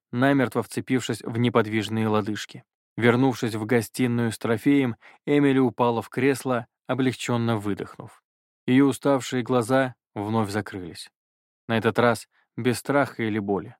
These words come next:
с чувством полного удовлетворения. Даже когда послышались звуки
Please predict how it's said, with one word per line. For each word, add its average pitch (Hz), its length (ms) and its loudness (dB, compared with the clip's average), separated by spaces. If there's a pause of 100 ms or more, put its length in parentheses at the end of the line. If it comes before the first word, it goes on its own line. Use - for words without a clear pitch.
(460)
с - 40 -18
чувством 135 500 0 (120)
полного 120 440 0
удовлетворения. 104 880 -4 (380)
Даже 127 320 4
когда 113 280 -2
послышались 113 640 -2
звуки 123 420 0